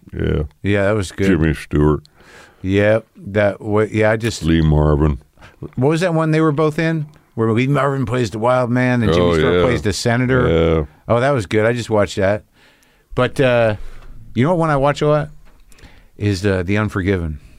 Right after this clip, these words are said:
Speaker 1: Yeah, it's a great film.
Speaker 2: Holy fuck.
Speaker 1: Yeah, that guy can make a movie.
Speaker 2: Yeah. Do you know him?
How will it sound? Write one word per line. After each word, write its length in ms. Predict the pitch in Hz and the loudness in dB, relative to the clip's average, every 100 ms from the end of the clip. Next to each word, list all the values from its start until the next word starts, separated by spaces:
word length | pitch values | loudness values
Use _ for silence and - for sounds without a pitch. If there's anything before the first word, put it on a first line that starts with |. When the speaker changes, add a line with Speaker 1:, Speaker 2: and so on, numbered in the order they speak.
| - - | -14 -8
Speaker 1:
Yeah, 180 | 82 71 | -4 -4
it's 140 | - | -8
a 40 | |
great 280 | - - 73 - | -8 -4 -4 -4
film. 160 | 87 80 | -4 -2
Speaker 2:
Holy 380 | 170 175 107 | 0 0 -2
fuck. 560 | 87 - 175 - - - - | -6 -8 -6 -8 -14 -20 -10
Speaker 1:
Yeah, 220 | 78 78 78 | -4 -2 -2
that 140 | 76 87 | -2 -2
guy 160 | 78 71 | 0 0
can 180 | - 71 | 0 -2
make 120 | 65 | 0
a 40 | 67 | -2
movie. 400 | 67 71 73 73 _ _ _ _ _ - | 0 0 -2 -4 _ _ _ _ _ -4
Speaker 2:
Yeah. 300 | 156 185 92 - _ _ _ _ _ _ | 0 0 -2 -8 _ _ _ _ _ _
Do 120 | 110 110 | -2 0
you 80 | |
know 160 | 123 131 | 2 0
him? 260 | 131 151 | 0 -2